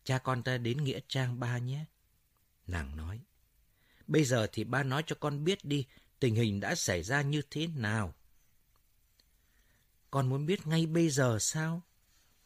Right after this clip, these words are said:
"Vâng." "Vậy, con vào phòng làm việc của ba đi. Ở đây ba không đủ can đảm kể lại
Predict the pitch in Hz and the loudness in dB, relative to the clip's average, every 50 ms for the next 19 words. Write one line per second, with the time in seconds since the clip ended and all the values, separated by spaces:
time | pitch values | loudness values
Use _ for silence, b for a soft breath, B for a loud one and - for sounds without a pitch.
0 | - 87 101 113 110 - - _ _ _ _ _ _ _ _ _ _ _ _ _ | -12 -6 -2 -2 -2 -2 -6 _ _ _ _ _ _ _ _ _ _ _ _ _
1 | _ b b b b b b b b 98 101 120 123 71 98 101 90 - _ _ | _ b b b b b b b b -2 2 2 2 2 0 -6 -8 -10 _ _
2 | _ _ _ _ - 143 156 135 120 104 - - 107 101 101 101 98 90 104 101 | _ _ _ _ -2 -2 0 0 0 0 0 -2 -2 -2 -2 -2 -2 -2 -2 -4
3 | - - - 85 78 78 95 117 127 127 120 120 123 123 117 - _ _ _ _ | -4 -4 -4 -4 -4 -4 -2 -2 -2 -2 -2 -2 -4 -4 -6 -8 _ _ _ _
4 | _ _ _ _ _ _ b b b b b b b - 92 101 120 139 151 143 | _ _ _ _ _ _ b b b b b b b -4 -2 0 0 0 0 0
5 | 147 151 156 147 - - 165 165 156 135 92 80 - - 143 147 143 135 117 95 | 0 0 0 0 -2 -2 -2 0 0 0 0 -2 -2 -2 -2 -2 0 0 -2 -2
6 | 87 80 - _ - 104 90 76 76 90 98 - | -2 -4 -6 _ -2 -2 -2 -2 -2 -2 -4 -4